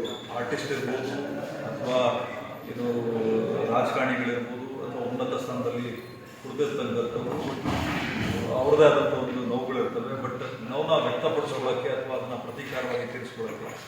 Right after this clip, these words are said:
ರೀತಿ ನೀತಿ ಬೇರೆದಿರ್ತದೆ. ಇವಾಗ ನೀವು ನೋಡಿದ್ರಿ, ನನ್ನ ಬಗ್ಗೆ ಯಾರೋ ಕಾಮೆಂಟ್ ಮಾಡಿದ್ರು, ನಾನೇನ್ ಮಾಡಿದೆ? ಒಂದೇ ಒಂದು ಕಂಪ್ಲೇಂಟ್, ಒಂದು ಎ ಫೋರ್ ಶೀಟ್ ಅಷ್ಟೇ, ಪೆನ್ ಎಲ್ಲ ಸೇರಿಸಿ ಒಂದು ಎರಡು ರೂಪಾಯಿ ಖರ್ಚಾಗ್ಲಿಲ್ಲ. ಕಂಪ್ಲೇಂಟ್ ಕೊಟ್ಟರೆ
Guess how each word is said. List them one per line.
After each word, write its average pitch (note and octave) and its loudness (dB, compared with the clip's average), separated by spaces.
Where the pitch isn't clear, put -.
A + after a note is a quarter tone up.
ರೀತಿ E3 0
ನೀತಿ C3 -2
ಬೇರೆದಿರ್ತದೆ. A2+ 2
ಇವಾಗ A#2+ 2
ನೀವು C#3 0
ನೋಡಿದ್ರಿ, A2+ 0
ನನ್ನ C#3+ -2
ಬಗ್ಗೆ C#3+ 6
ಯಾರೋ B2+ 6
ಕಾಮೆಂಟ್ A#2+ 2
ಮಾಡಿದ್ರು, - -4
ನಾನೇನ್ D#3 4
ಮಾಡಿದೆ? A2+ 0
ಒಂದೇ D3+ 8
ಒಂದು - 6
ಕಂಪ್ಲೇಂಟ್, B2+ 2
ಒಂದು A#2+ 2
ಎ - 10
ಫೋರ್ D3+ 6
ಶೀಟ್ A2+ -2
ಅಷ್ಟೇ, - -6
ಪೆನ್ D3 6
ಎಲ್ಲ C#3 6
ಸೇರಿಸಿ C#3+ 6
ಒಂದು A#2+ 2
ಎರಡು A#2+ 6
ರೂಪಾಯಿ C3+ 0
ಖರ್ಚಾಗ್ಲಿಲ್ಲ. A2+ -2
ಕಂಪ್ಲೇಂಟ್ E3 2
ಕೊಟ್ಟರೆ E3 0